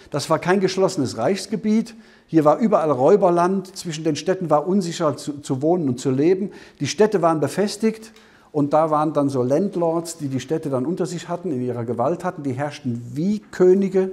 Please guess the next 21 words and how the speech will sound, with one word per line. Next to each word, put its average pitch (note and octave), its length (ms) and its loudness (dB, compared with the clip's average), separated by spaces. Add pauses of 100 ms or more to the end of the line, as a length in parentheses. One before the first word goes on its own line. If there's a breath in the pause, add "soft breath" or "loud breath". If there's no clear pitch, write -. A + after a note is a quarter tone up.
Offenbarung, D3 680 -2
ja? F3 200 -6 (840 soft breath)
Ähm, C#3+ 380 4
und E3 160 6
die F3+ 140 0
waren F#3 180 6
so F#3+ 100 2
in F3 100 2
so F3+ 100 0
einem, D#3+ 180 2 (100)
in E3 120 -2
so E3 100 -2
einer D3 160 2
Zehnerstruktur G#3 720 -2
miteinander F3+ 380 0
verbunden. D#3 600 -2 (280 loud breath)
Und B2+ 180 -2
das F#3 140 2
ist - 140 -6
natürlich F#3 420 -2
hochspannend, F3 720 -2